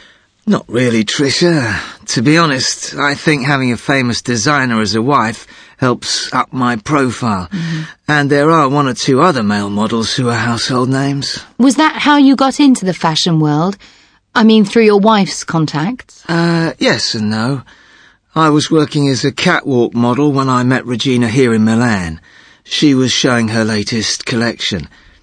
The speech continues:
Speaker 1: And I'd already done bits and bobs of catalogue stuff, uh, but it wasn't until we got it together that I started appearing in fashion magazines like Vogue and Vanity Fair.
Speaker 2: Mm, so it has helped then?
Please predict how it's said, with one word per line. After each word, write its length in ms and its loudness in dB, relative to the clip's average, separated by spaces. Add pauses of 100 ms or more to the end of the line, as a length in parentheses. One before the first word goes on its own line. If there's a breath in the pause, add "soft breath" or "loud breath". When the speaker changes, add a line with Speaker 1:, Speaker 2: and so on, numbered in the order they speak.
(400 soft breath)
Speaker 1:
And 200 2
I'd 200 2
already 400 4
done 300 2
bits 280 -2
and 160 -2
bobs 320 -4
of 140 -8
catalogue 480 -6
stuff, 520 -8
uh, 140 -2 (600 loud breath)
but 100 4
it 60 2
wasn't 340 2
until 340 0
we 100 2
got 200 2
it 80 -6
together 720 -2
that 120 -4
I 80 -2
started 480 -4
appearing 440 0
in 120 2
fashion 460 -2
magazines 600 0
like 260 -2 (340 loud breath)
Vogue 480 -2
and 200 -6
Vanity 420 -6
Fair. 420 -4 (120)
Speaker 2:
Mm, 360 0
so 320 2
it 180 -2
has 320 -2
helped 380 0
then? 380 -2